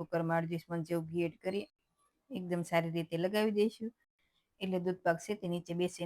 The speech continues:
નહીં. અને હવે જે આપણે રાઈસ ત્રણ સ્પૂન પલાળ્યા હતા, તેમાંથી દોઢ સ્પૂન જેવા આપણે બ્લેન્ડ કર્યા છે અને વધ્યા છે તેનું પાણી નિતારી તે પ્રેશર કુકરમાં એડ કરી બે મિનિટ જેવું શેકીશું, એટલે ઘીનું એકદમ સારું એવું કોટિંગ આવી જશે.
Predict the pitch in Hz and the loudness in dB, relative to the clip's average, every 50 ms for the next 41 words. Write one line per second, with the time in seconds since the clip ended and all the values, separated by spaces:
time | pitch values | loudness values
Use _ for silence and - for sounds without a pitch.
0 | 175 185 196 202 220 220 - _ _ _ _ _ _ _ _ _ _ - - 196 | -2 -2 0 -2 -2 -4 -6 _ _ _ _ _ _ _ _ _ _ -4 -2 0
1 | 190 185 180 190 185 180 175 170 - 190 180 170 175 175 175 175 175 180 - - | 0 2 2 4 4 4 2 2 2 2 2 2 2 0 2 2 2 2 0 -2
2 | - 185 185 185 - - 180 180 - 190 196 196 196 190 196 208 220 - - 214 | -2 -2 -2 -2 -6 -12 -12 -6 0 4 4 4 6 6 4 2 2 0 -2 -4
3 | - - 175 175 170 160 - 165 175 175 180 - - - 170 165 170 175 180 175 | -4 -4 -6 -6 -6 -6 -6 -2 0 0 0 0 -4 -8 -6 -4 -2 2 2 2
4 | 170 170 170 170 175 185 202 214 - 214 220 214 220 220 214 - - - _ _ | 2 2 0 -4 -2 0 -2 -2 -2 -2 -2 0 0 0 -2 -4 -12 -18 _ _
5 | _ _ _ _ - - 196 190 185 185 196 202 190 214 214 214 214 233 214 - | _ _ _ _ -4 -2 0 2 2 2 2 2 4 4 2 2 2 -2 -2 -2
6 | 196 185 185 185 - 180 180 175 180 196 208 - - 208 208 208 208 214 _ _ | -2 -2 -2 0 0 0 0 0 -2 -4 -4 0 2 2 2 2 -2 -10 _ _
7 | _ _ _ _ _ _ _ _ _ _ _ _ _ - - 185 180 - 185 185 | _ _ _ _ _ _ _ _ _ _ _ _ _ -2 0 0 2 4 4 2
8 | - - 180 - 185 180 - 185 180 180 180 180 180 180 _ - 208 214 208 196 | 2 0 -2 -2 0 4 4 6 6 8 6 6 4 4 _ 4 6 6 8 6
9 | 185 180 180 180 180 175 165 180 175 170 - 202 208 - 220 220 - - 214 202 | 6 6 6 6 6 6 6 6 4 6 4 2 2 4 2 2 2 2 0 2
10 | 190 170 160 175 170 180 180 190 208 220 214 214 220 220 220 226 220 - 220 220 | 2 2 2 2 4 4 4 2 2 0 4 8 8 8 8 8 6 4 0 0
11 | - 226 214 214 220 220 214 214 214 - - - | 0 2 4 6 6 6 6 4 2 0 0 -8